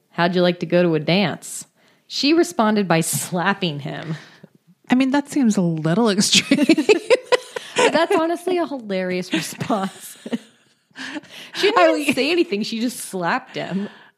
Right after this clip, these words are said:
Speaker 2: And is that what she said he said? Or is that what he said he
Speaker 1: That's,
Speaker 2: said?
Speaker 1: that's what he, she said.
Speaker 2: That,
Speaker 1: That
Speaker 2: that's all he said. So she didn't even try to make it worse.
Speaker 1: No, he's, yeah. He said to her, "Hey, how'd you like to go to a dance?" And she just slapped him.
Speaker 2: Wow.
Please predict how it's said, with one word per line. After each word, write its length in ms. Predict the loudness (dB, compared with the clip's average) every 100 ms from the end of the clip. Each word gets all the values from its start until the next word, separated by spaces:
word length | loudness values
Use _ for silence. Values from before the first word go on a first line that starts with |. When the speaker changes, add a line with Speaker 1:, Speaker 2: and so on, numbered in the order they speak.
| _ _ _ _ _ -4
Speaker 2:
And 200 | -2 0
is 120 | 0
that 180 | 0 2
what 160 | 0 0
she 300 | 0 2 2
said 260 | 2 0
he 180 | 2 0
said? 360 | 0 0 0 -4 -8 _ _ 0
Or 120 | 2
is 80 | 4
that 140 | 4
what 100 | 2
he 180 | 2 2
said 260 | 4 4 2
he 40 |
Speaker 1:
That's, 260 | 2 2 2
Speaker 2:
said? 200 | 2 -2
Speaker 1:
that's 320 | -4 -4 -4
what 100 | -8
he, 160 | -8 -14 _ -16
she 240 | -10 -6 -6
said. 640 | -4 -4 -2 -2 -6 -12 _ _ 0
Speaker 2:
That, 100 | 2
Speaker 1:
That 160 | 2 2
Speaker 2:
that's 220 | 2 4
all 140 | 4
he 120 | 4
said. 300 | 2 0 0
So 80 | 0
she 160 | 4 4
didn't 160 | 4
even 160 | 2 2
try 160 | 2 2
to 60 |
make 220 | 0 -2
it 80 | -2
worse. 580 | 0 2 2 0 -6 -14 0
Speaker 1:
No, 320 | 2 2 0 -6
he's, 520 | -8 0 2 2 -2 -4
yeah. 320 | 0 0 -2 -10 _ -20 -12
He 240 | -2 0
said 280 | 0 -2 0
to 60 | 0
her, 180 | 0 0
"Hey, 280 | 2 2
how'd 220 | 4 2 0
you 80 |
like 160 | -2 -2
to 80 | -2
go 140 | -2
to 100 | 0 -2
a 40 |
dance?" 440 | -2 -2 -2 -2
And 120 | -4 -4
she 100 | 0
just 240 | -2 -2 -2
slapped 380 | 0 0 -2
him. 120 | -10 -6
Speaker 2:
Wow. 500 | 0 0 0 -6